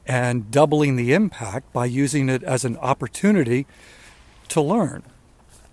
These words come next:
Most of the learning that I do while I'm walking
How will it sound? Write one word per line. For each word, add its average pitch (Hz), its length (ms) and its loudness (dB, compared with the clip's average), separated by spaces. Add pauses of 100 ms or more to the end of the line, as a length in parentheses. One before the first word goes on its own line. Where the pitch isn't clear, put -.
(800)
Most 240 500 2
of 165 120 0
the 135 100 4
learning 147 400 4
that 131 140 0
I 123 120 2
do 123 300 0
while 120 260 4
I'm 113 200 -2
walking 139 600 -2